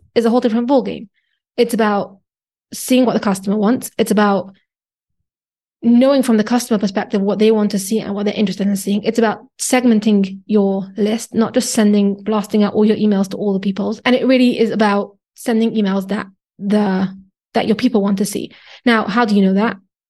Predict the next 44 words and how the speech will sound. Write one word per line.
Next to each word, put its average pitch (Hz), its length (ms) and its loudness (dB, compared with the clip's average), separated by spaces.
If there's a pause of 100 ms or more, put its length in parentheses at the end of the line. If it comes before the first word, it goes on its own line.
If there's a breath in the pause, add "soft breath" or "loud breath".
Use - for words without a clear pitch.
(400)
So - 140 -12
that's 233 300 0
really 226 220 4
done 202 220 2
with 202 140 2
research. - 500 -4 (1080)
I'm 247 140 4
very 240 220 2
into 226 260 -2
market 208 320 -2
research 220 500 -2
and 214 140 -2
audience 220 380 0
research. 247 460 -2 (920 soft breath)
As, 233 240 0
and 233 160 0
in 262 160 0
as 247 100 2
many 269 180 2
places 220 280 2
I, 208 240 0
as 208 200 -2
I 208 100 -4
can, 220 480 -2 (160)
I - 300 -6
encourage 208 420 0
brands 202 240 0
to 214 60 -4
do 202 120 2
that. - 200 -6 (340 soft breath)
So 247 120 2
whether 226 200 2
that 226 160 2
would 220 120 2
be 233 100 4
an 202 160 0
exit 214 300 0
intent 214 320 -2
pop 214 180 -2
out, 247 280 -2
so 214 100 -2
when 202 120 0
people 208 240 -2
have, 202 220 -2